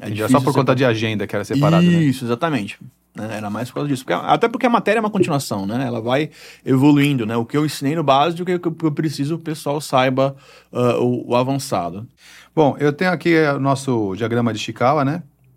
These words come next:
Speaker 2: E eu vou começar a fazer algumas perguntas específicas. A primeira é em relação à mão de obra. Qual é a característica do profissional que trabalha com automação residencial? Como é que a pessoa se enxerga assim, "Ah, eu tenho talento", ou "eu tenho, eh, vocação"? Como é que você percebe que, num padrão,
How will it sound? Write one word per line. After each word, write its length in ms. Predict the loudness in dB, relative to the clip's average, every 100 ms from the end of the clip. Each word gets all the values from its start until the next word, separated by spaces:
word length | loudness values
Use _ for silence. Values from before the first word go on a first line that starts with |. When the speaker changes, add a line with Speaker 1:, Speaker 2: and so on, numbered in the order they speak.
| _ -6
Speaker 2:
E 80 | -2
eu 120 | -2
vou 120 | -2
começar 300 | -4 -2 -2
a 20 |
fazer 180 | -2 -2
algumas 240 | 0 0 -2
perguntas 320 | -4 -4 -4
específicas. 680 | -8 -4 -6 -4 -10 -6 -8
A 60 |
primeira 280 | -4 -2 0
é 40 | 0
em 20 |
relação 300 | -4 -4 -6
à 40 |
mão 180 | -4 -6
de 140 | -4 -4
obra. 320 | -4 -8 -16 _ _ _
Qual 160 | 2
é 60 | 2
a 40 |
característica 920 | 0 0 -2 -2 0 2 2 -2 -4 -2
do 120 | -2
profissional 440 | -2 -4 -2 -2
que 60 | 0
trabalha 320 | -2 -2 -2
com 100 | -4
automação 400 | -6 -4 -4 -4
residencial? 500 | -6 -8 -6 -4 -4
Como 180 | -4 -4
é 40 | -2
que 80 | -4
a 40 |
pessoa 260 | -4 -4 -2
se 100 | -2
enxerga 320 | -2 -2 -2
assim, 140 | -4
"Ah, 40 | -4
eu 100 | -2
tenho 280 | -2 -4 -6 _ _ _
talento", 640 | -6 -2 0 2 0 -2
ou 220 | -4 -2 -2
"eu 40 |
tenho, 500 | -4 -6 -6 -8 -10 -14 -20 -20 -8
eh, 480 | -4 -2 -2 -2 -2
vocação"? 640 | -4 -4 -4 -2 2 2 2
Como 180 | 2
é 60 | 0
que 100 | 0
você 200 | -2 -2
percebe 420 | -4 0 0 0
que, 340 | -2 -4 -4 -8 -4
num 200 | 0 2
padrão, 640 | 2 2 2 0 0 -2